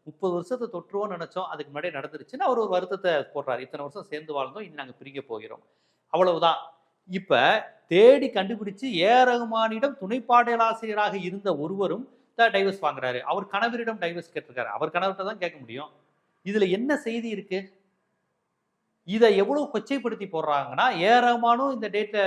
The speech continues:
பண்ணிட்டாரு, அதே டேட்ல அந்த லேடியும் டைவர்ஸ் கேட்டாங்க. எப்பா, டைவர்ஸ் கேட்கறதுக்கு கரெக்டா ஒரே டேட்ல சொல்லி வச்சு பண்ணுவாங்களா? அது அவங்க அவங்களுடைய மன முறிவு, ம-, மனத்தாங்கல், மனக்கசப்பு,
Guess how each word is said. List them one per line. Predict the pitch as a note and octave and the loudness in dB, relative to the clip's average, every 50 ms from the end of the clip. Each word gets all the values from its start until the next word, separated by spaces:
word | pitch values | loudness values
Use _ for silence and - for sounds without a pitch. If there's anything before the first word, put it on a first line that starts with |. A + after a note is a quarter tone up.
| F3+ F#3+ - | 0 0 -4
பண்ணிட்டாரு, | E3 F#3 F#3+ - E3+ F3+ B3 | -6 -6 -2 0 0 2 4
அதே | C4 G#3 D3 A#3+ D#3+ A#3 C4 C#4+ D4+ | 2 2 2 2 2 4 4 4 4
டேட்ல | - C4 B3 A#3 A#3 A#3 | 4 2 0 0 2 2
அந்த | B3+ B3 A3 G3 F#3+ F#3 F3 | 2 2 2 2 -2 -4 -2
லேடியும் | F3 F#3+ G#3 G3+ G3+ G3+ G#3+ G#3 F#3 - _ _ _ _ - | 0 0 0 0 -2 -6 -8 -10 -10 -12 _ _ _ _ 0
டைவர்ஸ் | D#3+ F3 F3 E3 - - | 0 0 0 0 -4 -6
கேட்டாங்க. | D3+ C#3 - C#3 C3 B2+ A#2+ B2 - D3 | -6 -4 -2 -2 -2 -2 -4 -8 -10 -8
எப்பா, | D#3+ - - E3+ C#3 A2 - - - _ _ - | -8 -4 0 0 0 0 -2 -6 -16 _ _ 2
டைவர்ஸ் | C#3+ F3+ G#3+ A3 A3+ G#3+ A3 A3+ - | 4 4 6 6 6 4 4 2 0
கேட்கறதுக்கு | G3+ G3+ G3 G#3 G3 G3+ G3+ G3 - B3+ B3 - | 0 2 2 0 -2 -2 -4 -4 -6 -8 -4 2
கரெக்டா | - F3 F3 F#3+ F#3+ - - - A#3+ A3 - | 4 4 4 4 2 2 4 4 4 4 4
ஒரே | D#3+ E3+ G3 A3 | 4 4 4 4
டேட்ல | G#3 - F#3 F3+ - A3 | 4 4 0 0 0 -4
சொல்லி | - - F3+ F#3 G#3 | -6 -4 -6 -4 -2
வச்சு | G#3 F#3+ - - | -4 -4 -4 -8
பண்ணுவாங்களா? | - C#3+ C#3 C3+ B2+ A2 A2 B2+ C#3 - | -14 -8 -6 -6 -6 -2 0 2 2 4
அது | A#3 - E3 G3 A#3 | 4 2 2 4 4
அவங்க | G#3+ F3+ G3 A3+ A3+ A#3+ | 4 4 4 2 -2 -2
அவங்களுடைய | A3+ G#3+ G3+ F#3+ F3+ F3 D#3+ | -2 -2 -4 -6 -6 -6 -4
மன | E3 E3+ G3 A#3 | -2 0 0 -2
முறிவு, | A3+ G3 F#3+ G3 G3+ G3+ G3+ G#3 A3+ B3+ A#3+ - _ _ _ _ - | -2 -4 -8 -10 -10 -8 -6 -6 -4 -6 -6 -8 _ _ _ _ -4
ம-, | F#3 F3+ E3+ F3 F3 F3 | -2 0 4 6 6 6
மனத்தாங்கல், | E3 F3 F#3 G#3 G3+ - G3 F3+ F3 E3+ F3+ A3 A#3+ G3 | 6 4 2 0 0 0 -2 -2 -2 -4 -6 -10 -6 -4
மனக்கசப்பு, | F3 E3+ F#3 G3+ G3 - - - - F3+ - _ G3+ A3 | -2 -2 -2 -2 -4 -6 -10 -8 -8 -8 -8 _ -6 -6